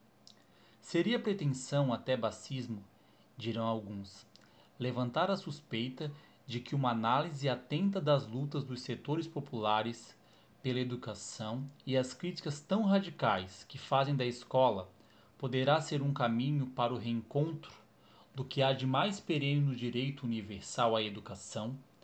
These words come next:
ao conhecimento, à cultura e à realização humana.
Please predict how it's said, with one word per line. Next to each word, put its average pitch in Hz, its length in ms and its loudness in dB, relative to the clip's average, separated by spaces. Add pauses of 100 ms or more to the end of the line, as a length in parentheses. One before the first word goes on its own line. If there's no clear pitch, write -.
(360)
ao 113 160 2
conhecimento, 170 1080 0 (320)
à 120 100 0
cultura 123 720 -6 (460)
e 131 100 6
à 131 60 6
realização 147 960 2 (360)
humana. 117 600 2